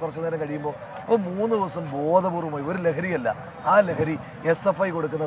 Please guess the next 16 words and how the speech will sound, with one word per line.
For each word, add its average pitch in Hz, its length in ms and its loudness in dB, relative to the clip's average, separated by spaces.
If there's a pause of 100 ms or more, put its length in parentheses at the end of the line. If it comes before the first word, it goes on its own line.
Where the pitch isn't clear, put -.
സംരക്ഷണം, 147 420 0
ഇപ്പോൾ 226 280 4
പോലും 190 200 2 (280)
ഈ 180 40 2 (120)
സർക്കാർ 180 360 6
കൊടുക്കുന്ന 170 260 -2 (100)
സംരക്ഷണത്തിൻ്റെ 165 600 -2
ലഹരിയിലാണ് 147 500 2 (420)
ആ, - 20 12 (420)
ആ 190 40 10 (200)
ക്രിമിനലുകൾ 180 540 2
ആ - 20 2 (100)
കുട്ടിയെ 165 300 0 (300)
അങ്ങനെ 170 260 0
ചിത്രവധം 160 380 -2
ചെയ്തത്. 139 200 -2